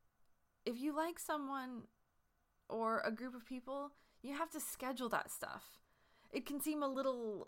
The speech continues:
uncomfortable or a little weird, especially because the friendships of our youth are usually made by proximity. But as an adult, we have to create that proximity. Now, I'm not saying go forth into the woods with people that you think could be interesting,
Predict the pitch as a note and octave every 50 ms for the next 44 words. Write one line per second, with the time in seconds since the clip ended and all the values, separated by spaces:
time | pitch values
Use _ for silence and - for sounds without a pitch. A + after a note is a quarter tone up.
0 | - - A3 A#3+ A#3+ A3+ A3 A3+ A#3+ A#3 A3+ A#3+ A3+ A3 G#3+ A3 A3 A3 A3 G#3+
1 | G3+ G3 G3+ G#3+ A3 G#3+ G#3 G3+ A3 G3+ G3 G3 G3+ G3+ G#3 - B3+ A#3+ - B3+
2 | B3 A3 A3 A3 A3+ G#3+ G3 F3+ D#3+ - - - - - - G3+ - A#3+ A3+ A3+
3 | A3 A3+ A3 - F#3 F3 F3+ F3+ F3+ F#3 G#3 A3 A3+ A3 - F#3+ F#3+ G3+ G#3 G3
4 | G#3+ G#3 G3+ G3+ G3+ F#3+ G3+ G3 F#3+ - F#3+ F3+ F3 - - G3 G3 G3 A#3 B3
5 | B3 A#3+ - - - - - - - A3 A3 - - - - A#3 A#3 A#3+ A#3 A#3
6 | A3+ G3 G#3+ A3 B3 A#3+ - - G#3+ G#3 G#3 G3+ G3+ G#3 G#3 - - G#3+ G3+ -
7 | - - A3 F#3 - - F3 F3+ E3+ - - - - - - - - - - -
8 | G#2+ A#2 - - D#2 F2+ A3 - - - - - - - G#3 G#3+ A#3 B3 - A3+
9 | - C4 A3 G#3 G3 F3 - - - - F#3+ G#3 G#3 G3 A3 G#3 G#3 G3+ - -
10 | G#3 G3+ G3 G3 G3+ G3 G3 F#3 F3 F#3 F3+ F3 F3 F3+ F#3+ F#3 F#3 F3+ E3+ E3+
11 | F3 - - - G3+ G3 - F#3 F3+ E3 F3 - G2+ E3+ F3+ E3+ - - G3 F#3+
12 | F#3+ E3+ - G#3 F#3+ E3 F#3+ F3 - - F3+ F#3 F3+ F#3+ F3+ - - D#3+ D3 D#3+
13 | C3+